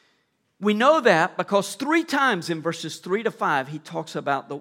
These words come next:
your interaction with your brothers. In other words, this courtesy, "Do not judge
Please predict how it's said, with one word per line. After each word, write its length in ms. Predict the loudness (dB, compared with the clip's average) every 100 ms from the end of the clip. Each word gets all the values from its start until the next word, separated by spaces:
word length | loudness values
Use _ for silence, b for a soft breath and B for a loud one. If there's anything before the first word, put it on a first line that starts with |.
| -10
your 240 | -8 -8 -4
interaction 920 | -4 -4 -4 -6 -8 -8 -12 -12 -14 _ b b
with 320 | -6 -6 -6
your 300 | -6 -6 -6 _ _
brothers. 1080 | -20 -16 -6 0 0 -2 -16 -20 -20 -20 -20 _ b b b
In 160 | -4 -2
other 320 | 0 0 0
words, 460 | 0 0 -2 -6 -4
this 260 | -2 -2
courtesy, 540 | -4 -2 -2 -4 -8 -12
"Do 340 | -10 -6 -4
not 380 | 0 0 0 -2
judge 340 | 2 2 0